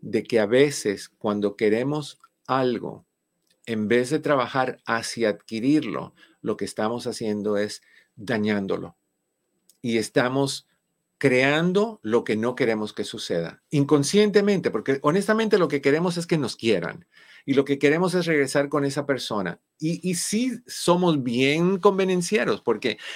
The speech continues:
de repente, cuando ya tú ves que se acabó, que se dio lo que se daba, como dicen por ahí, de repente tú estás con que prometo hacer esto, prometo hacer lo otro, voy a ir a Alcohólicos Anónimos, Neuróticos Anónimos, so-, eh, com-, eh, comedores compulsivos,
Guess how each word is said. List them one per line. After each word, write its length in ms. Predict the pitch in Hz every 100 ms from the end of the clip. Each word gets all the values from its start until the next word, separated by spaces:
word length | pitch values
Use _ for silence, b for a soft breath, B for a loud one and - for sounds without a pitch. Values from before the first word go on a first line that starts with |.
| B 135
de 180 | 143
repente, 760 | 151 147 147 208 226 175 127 135
cuando 220 | 123 107
ya 200 | 107 123
tú 120 | - 175
ves 260 | 180 175
que 120 | - 120
se 100 | 117
acabó, 680 | - 107 127 151 131 190
que 140 | - 107
se 160 | 104
dio 180 | 104 113
lo 100 | 139
que 100 | 143
se 160 | 156 165
daba, 300 | 147 131 107
como 200 | 110 92
dicen 260 | 101 107 139
por 160 | 165
ahí, 220 | 156 131 131
de 160 | 113
repente 500 | 107 107 120 123 160
tú 180 | 160 180
estás 460 | 180 151 131 139 - B B B -
con 200 | 147 135
que 100 | 131
prometo 440 | 135 120 113 -
hacer 240 | 107 127 143
esto, 420 | 185 180 175 170
prometo 320 | 127 107 98
hacer 220 | 107 117
lo 140 | 120 131
otro, 420 | 180 190 185 175
voy 160 | 143 117
a 40 |
ir 100 | 113
a 40 |
Alcohólicos 500 | 107 120 113 - 107
Anónimos, 580 | 123 139 185 185 175 151
Neuróticos 500 | 120 113 - - 110
Anónimos, 580 | 131 160 190 190 180 170
so-, 160 | 139 120
eh, 60 | 107
com-, 220 | 120 107 - 117
eh, 180 | 107 104
comedores 400 | 120 113 120 117
compulsivos, 840 | 120 123 120 - 196 196 196 180